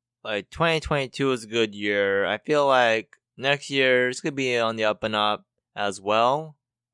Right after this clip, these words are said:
Uh, maybe not as good, but still it's gonna be, or maybe it might be better. Who knows? So, uh, at this point, I would give it, like, a two something, but I'll give it a three.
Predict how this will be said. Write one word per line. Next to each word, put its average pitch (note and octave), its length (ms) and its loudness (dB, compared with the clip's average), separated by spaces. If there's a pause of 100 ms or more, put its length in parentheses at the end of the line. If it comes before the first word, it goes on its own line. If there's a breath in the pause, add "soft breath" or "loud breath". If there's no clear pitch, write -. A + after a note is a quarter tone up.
Uh, G2 260 -4
maybe C3 260 -6
not F3 200 -2
as B2 160 -2
good, A#2 380 0
but A2 140 -4
still B2 280 -4
it's G#2+ 80 -12
gonna A#2 140 -8
be, F#2+ 560 -10 (300)
or A2+ 80 -2
maybe F#3+ 260 0
it G#3 60 -6
might F#3+ 180 0
be F3+ 100 -6
better. A#2 460 -2 (520)
Who C#3 140 -8
knows? G#2+ 520 -6 (640)
So, B2 560 0 (580)
uh, - 180 4
at C3 140 0
this D3+ 180 -6
point, C#3+ 260 -2
I A#2+ 60 6
would A2+ 160 -2
give A#2 160 -4
it, A2 100 -2
like, G2 240 -2
a F#2 120 -6
two - 260 -10
something, A2 440 -8
but G2+ 140 -2
I'll B2+ 120 2
give G#3+ 180 2
it B2+ 180 6
a - 20 -20
three. G2 400 -4